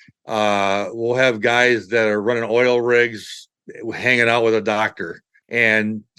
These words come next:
and what's really, I'm pretty proud of it. We're sitting around a fire, and these two guys that are really from different worlds, different backgrounds,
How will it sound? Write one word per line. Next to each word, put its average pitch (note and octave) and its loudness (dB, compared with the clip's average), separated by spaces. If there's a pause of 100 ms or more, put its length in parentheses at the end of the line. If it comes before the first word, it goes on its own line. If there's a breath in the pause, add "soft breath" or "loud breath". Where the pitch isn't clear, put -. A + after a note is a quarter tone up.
(100)
and A#2 -4
what's G2+ -6
really, C3+ 0 (680)
I'm C3 0
pretty D3+ 2
proud B2 2
of G2+ 0
it. G2+ -2 (280)
We're B2 0
sitting D#3 -2
around C#3+ 2
a A2+ 0
fire, B2 4
and A2 -6
these C#3 -4
two D3 -2
guys B2 4
that A#2 4
are A#2 4
really E3+ 2
from G#2+ -8
different C3 -2
worlds, C3+ 0 (600 soft breath)
different C#3 -2
backgrounds, C#3+ 0